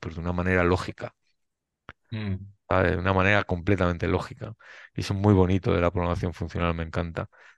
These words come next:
Speaker 1: ¿Sabes? Como, como, ¿sabes? Esta sensación de que las piezas cuadren.
Speaker 2: Mm.
Speaker 1: ¿Sabes? Y que puedas explicar tus diseños, tío.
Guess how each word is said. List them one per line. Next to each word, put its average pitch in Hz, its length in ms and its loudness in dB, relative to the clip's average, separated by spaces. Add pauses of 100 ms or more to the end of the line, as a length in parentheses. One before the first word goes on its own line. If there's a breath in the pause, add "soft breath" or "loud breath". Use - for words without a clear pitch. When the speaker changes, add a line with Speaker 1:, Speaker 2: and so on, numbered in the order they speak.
(100)
Speaker 1:
¿Sabes? 90 200 4
Como, 87 960 0 (500 soft breath)
como, 90 1500 0 (640)
¿sabes? 87 240 2
Esta 92 200 2
sensación 95 560 0
de 92 100 0
que 87 100 0
las - 140 -2
piezas 90 280 -4
cuadren. 82 540 0 (800)
Speaker 2:
Mm. 98 360 -4
Speaker 1:
¿Sabes? 98 260 4
Y 87 80 2
que - 120 2
puedas 92 260 4
explicar 92 440 2
tus 92 200 0
diseños, 85 600 -4
tío. - 220 -8